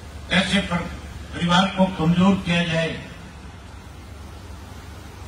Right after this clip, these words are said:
इसके लिए उन्होंने अलग-अलग तरीके से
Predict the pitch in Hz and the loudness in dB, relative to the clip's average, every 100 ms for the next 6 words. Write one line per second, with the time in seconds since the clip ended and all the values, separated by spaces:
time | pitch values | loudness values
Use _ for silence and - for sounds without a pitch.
0 | - - 165 160 - 202 214 202 190 202 | -12 -6 -4 -2 0 2 2 2 2 2
1 | 214 226 202 - - - - - - - | 2 0 -2 -8 -12 -14 -14 -14 -14 -14
2 | - - - - - - - - - - | -14 -14 -14 -14 -14 -14 -12 -12 -12 -12
3 | - - - 165 208 208 202 196 - 170 | -12 -12 0 4 6 8 6 4 2 2
4 | 180 - 190 - | 2 6 6 8